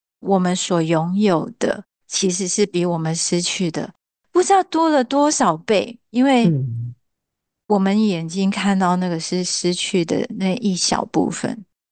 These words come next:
Speaker 1: 可是我在想，哪一些东西我失去了之后，我也会像那个奶奶一样无比的痛苦，而我现在所拥有的真的是很多东西，比如说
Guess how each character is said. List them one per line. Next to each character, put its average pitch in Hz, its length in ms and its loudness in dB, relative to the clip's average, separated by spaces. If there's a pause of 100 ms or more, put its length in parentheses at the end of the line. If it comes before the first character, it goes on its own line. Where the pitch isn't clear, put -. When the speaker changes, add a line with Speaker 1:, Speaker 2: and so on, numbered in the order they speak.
(160)
Speaker 1:
可 190 60 -2
是 214 280 2
我 170 280 0
在 226 220 2
想， 160 280 -4 (300)
哪 202 260 2
一 233 120 4
些 226 260 2
东 202 240 2
西 185 420 -4 (380)
我 180 220 2
失 214 240 0
去 202 240 0
了 170 100 2
之 180 220 -4
后， 180 280 0 (120)
我 190 160 4
也 175 120 4
会 185 220 0
像 180 300 -2
那 175 100 0
个 170 80 2
奶 156 200 0
奶 160 180 0
一 160 80 -6
样 165 220 -4
无 175 140 0
比 170 200 0
的 180 120 2
痛 - 260 -2
苦， - 200 -10 (200)
而 190 200 4
我 180 180 -2
现 180 220 -4
在 170 160 2
所 - 160 -4
拥 - 260 0
有 - 200 0
的 - 200 0 (640)
真 294 220 4
的 277 120 6
是 254 180 2
很 185 220 -2
多 175 220 0
东 170 260 -2
西， 165 220 -2
比 - 140 -2
如 - 120 -2
说 170 460 2